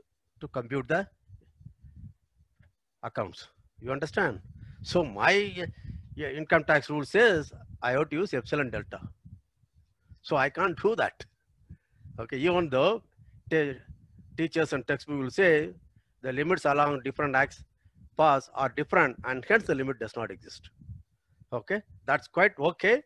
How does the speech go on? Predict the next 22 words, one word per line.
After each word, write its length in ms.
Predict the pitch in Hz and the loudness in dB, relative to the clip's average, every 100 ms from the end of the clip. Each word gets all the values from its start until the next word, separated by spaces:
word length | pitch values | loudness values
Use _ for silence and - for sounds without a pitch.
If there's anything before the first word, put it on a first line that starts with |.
| _ - - - | _ -18 -16 -10
if 160 | 143 147 | -8 0
you 60 | |
want 180 | 143 165 | 2 2
to 60 | 143 | 2
live 200 | 147 165 | 0 0
with 140 | 151 | 2
it, 120 | 226 - _ _ _ _ - - | 2 0 _ _ _ _ -14 -4
and 140 | 135 | 0
I'm 120 | 135 | 0
sure 240 | 127 175 165 | 0 -2 -2
you 80 | 147 | 2
will 100 | 139 | 0
also 200 | 143 143 | 0 -2
get 160 | 139 - | -4 -4
full 160 | 143 139 | -4 2
marks. 500 | 180 170 156 - - _ _ _ _ _ _ _ _ _ - | 4 4 2 -6 -20 _ _ _ _ _ _ _ _ _ -2
But 180 | 147 147 _ _ _ _ _ _ _ _ _ _ - | -2 -2 _ _ _ _ _ _ _ _ _ _ -8
to 80 | 170 | -2
be 120 | 160 | 4
an 140 | 156 139 | 4 4
honest, 520 | 143 180 175 - - - _ | 4 4 2 -4 -14 -20 _
uh, 100 | 143 | -16